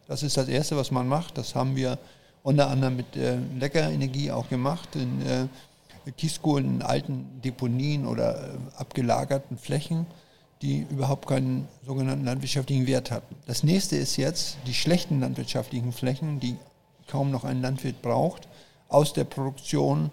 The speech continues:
der intensiven Produktion zu nehmen, in die extensive. Das heißt, das Bio-Rindfleisch, was wir zum Beispiel als, äh, ähm, eine Komponente in diesem Bereich, äh, installiert haben in Deutschland, äh, haben wir über viertausend Hektar momentan in einem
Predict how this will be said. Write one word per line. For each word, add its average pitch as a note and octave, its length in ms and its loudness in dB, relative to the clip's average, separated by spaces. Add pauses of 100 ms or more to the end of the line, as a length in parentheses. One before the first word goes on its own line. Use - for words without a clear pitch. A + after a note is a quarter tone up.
(300)
der C#3+ 140 -2
intensiven C3 680 0
Produktion A#2+ 600 -2
zu B2+ 100 -4
nehmen, B2+ 240 0
in B2+ 80 0
die C3 100 2
extensive. A2+ 760 -2
Das G#2+ 180 -4
heißt, A#2+ 300 2
das A#2 160 0
Bio-Rindfleisch, C3+ 800 6
was A#2 180 -2
wir A#2+ 160 -2
zum A2+ 160 -2
Beispiel A#2 380 -4
als, A2+ 320 -4
äh, A#2 180 -2 (600)
ähm, B2+ 280 -4 (720)
eine B2+ 200 -2
Komponente C3 600 0
in B2 140 0
diesem A#2+ 260 -2
Bereich, B2 460 0
äh, B2+ 240 -2 (500)
installiert C3+ 600 0
haben C3+ 240 6
in B2 80 0
Deutschland, C3 640 2
äh, C3 180 0
haben C3 180 2
wir C3+ 80 2
über C3+ 220 4
viertausend A#2+ 600 0
Hektar B2 340 -2
momentan A#2+ 600 0
in A#2 120 0
einem A#2 340 -2